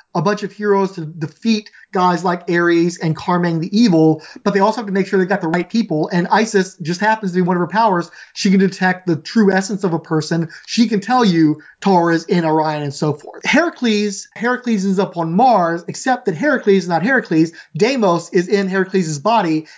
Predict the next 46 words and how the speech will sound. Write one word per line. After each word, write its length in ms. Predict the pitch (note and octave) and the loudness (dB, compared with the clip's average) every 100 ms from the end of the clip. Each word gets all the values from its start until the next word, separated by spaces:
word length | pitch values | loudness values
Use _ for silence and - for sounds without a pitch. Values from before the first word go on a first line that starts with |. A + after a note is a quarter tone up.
| _ | _
So 120 | - | 0
you've 120 | G3+ | 0
got 180 | F#3+ F#3+ A#3+ | 2 -2 -2
Isis, 400 | B3 B3+ B3+ - | -4 -4 -8 -6
Power 300 | A#3 A3 G#3+ | -2 0 0
Girl, 220 | A3 G3+ | 0 0
and 100 | F#3 | -2
Primal 340 | - G#3+ G#3+ | -2 -2 -2
Force. 580 | G#3 A3 G#3 G#3 G3+ - - - F#3+ | -4 0 2 4 0 -6 -18 -10 0
They're, 280 | F#3+ G#3 E3+ | 0 0 -2
they're 160 | F#3 | -2
gonna 200 | F#3 A3+ | 0 -4
try 180 | G#3 A#3+ | -2 2
to 80 | G#3 | 2
address 300 | F#3 F#3+ F#3 | 2 0 0
that, 180 | A3 G#3+ | -2 -2
but 80 | E3 | -2
they've 140 | F3 | 0
got 140 | F#3 | 0
another 200 | F#3 B3+ | 0 -2
problem 280 | F#3+ E3+ D#3+ | -4 -4 -2
as 120 | D3 | -2
well. 220 | A3+ G3+ C#3+ | 0 0 0
You've 100 | C3+ | -4
got 160 | E3 | -6
the 140 | - F#3 | -2 2
Emerald 280 | G#3+ G3+ | 4 4
Shock 380 | - - C4 B3+ | 0 -2 -2 -2
Troopers 520 | - F3 E3 D#3 D#3 - - - D#3 D#3 | -2 0 2 2 2 -2 -20 -10 -8 -2
controlled 380 | F3+ F#3+ G3+ | -2 2 2
by 140 | F#3 F3 | 2 0
Amethyst. 600 | G#3 A#3 D#3+ - - _ | 0 -2 -4 -8 -20 _
What's 180 | - G3+ | -4 -2
Amethyst's 300 | A3+ G#3 F#3+ | -2 -4 -4
problem? 340 | G#3+ A3 A#3 A#3 | 0 2 2 -2
She 120 | F#3+ | -2
got 120 | E3+ | -2
absorbed 300 | D3+ F#3+ G#3+ | 0 0 0
into 100 | F#3+ | -2
Gem 160 | A3 A3 | -2 0
World. 380 | E3+ E3 D#3+ - _ | 0 0 -2 -8 _
What's 200 | E3+ F#3+ | -4 -2
in 120 | G#3 F3+ | -2 -2
Gem 180 | A3+ | 0
World? 340 | G3+ E3+ E3 D#3+ _ | 0 0 -2 -6 _
The 240 | F#3+ F#3 | -4 -4